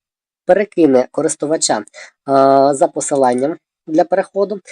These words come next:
на платіжний сервіс, якщо ви їх використовуєте. Ось, і таким чином людина одразу може сплатити, е, за цим інвойсом в платіжній системі wi наприклад, або в тому ж LickPay. Якщо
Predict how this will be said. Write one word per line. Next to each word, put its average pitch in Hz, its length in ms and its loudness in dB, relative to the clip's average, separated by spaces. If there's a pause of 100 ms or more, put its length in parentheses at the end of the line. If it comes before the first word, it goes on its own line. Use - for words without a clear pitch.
(160)
на 196 160 0
платіжний 170 500 -2
сервіс, - 480 -6 (360)
якщо 165 280 -2
ви 160 140 2
їх 170 200 0
використовуєте. 104 720 -6 (540)
Ось, 110 360 -2
і 247 200 -4 (120)
таким 160 260 -4
чином 196 280 0
людина 160 260 0
одразу 147 380 0
може 135 380 0
сплатити, 170 500 -4
е, 156 80 -2 (880)
за 135 200 -4
цим 147 240 -2
інвойсом 196 480 -4 (400)
в 139 300 2
платіжній 139 380 -2
системі 143 460 2
wi 147 640 -6
наприклад, 165 380 -4
або 127 180 -8 (200)
в - 80 -20
тому 147 180 -4
ж 120 100 -8
LickPay. 95 360 -10 (800)
Якщо 151 760 2